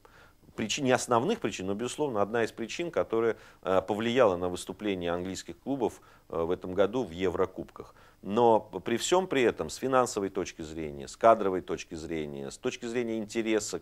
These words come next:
к, э, игре, э, мне кажется, английский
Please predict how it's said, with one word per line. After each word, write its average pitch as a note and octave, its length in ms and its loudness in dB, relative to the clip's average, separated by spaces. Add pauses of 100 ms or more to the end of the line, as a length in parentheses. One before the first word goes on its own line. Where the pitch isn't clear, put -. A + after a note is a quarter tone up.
к, - 180 -2 (360)
э, E2 400 -2
игре, F2+ 560 -2 (320)
э, E2+ 180 -4
мне F#2+ 180 -4
кажется, G2 300 2
английский E2+ 600 -6